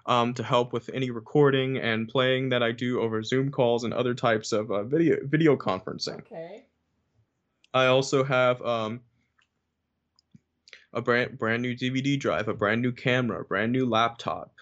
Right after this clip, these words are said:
Speaker 1: and just upgrading technology to where I can, and it, it hasn't been ex-, it hasn't been easy. It's expensive, and people don't have that ability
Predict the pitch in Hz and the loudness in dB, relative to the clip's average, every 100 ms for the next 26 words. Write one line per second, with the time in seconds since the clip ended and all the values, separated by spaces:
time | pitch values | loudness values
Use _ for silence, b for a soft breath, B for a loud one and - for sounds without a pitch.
0 | - 110 107 120 117 - B B - 131 | -12 -6 -4 -4 -6 -8 B B -2 0
1 | 131 147 139 135 131 123 123 127 143 127 | 2 2 2 2 -4 -4 0 0 0 -4
2 | - 117 107 117 123 135 120 113 - _ | -4 -2 0 0 -2 -4 -6 -8 -16 _
3 | _ _ - 117 107 - 110 117 131 147 | _ _ -4 -2 -2 -6 -4 0 0 2
4 | 143 135 - - 131 123 123 135 135 131 | 0 -2 -6 -8 -4 -2 -2 -4 -4 -4
5 | 156 95 62 98 82 73 - 107 113 - | -4 -8 -14 -14 -12 -14 -14 -14 -12 -4
6 | 131 139 - - - _ _ _ _ _ | -2 -2 -4 -10 -14 _ _ _ _ _
7 | - 107 - - 147 135 143 135 123 - | -8 -8 -8 -4 -2 2 2 4 0 -2
8 | - 123 131 135 107 101 113 120 117 87 | -2 0 2 2 -2 -2 0 0 0 -4
9 | 80 | -6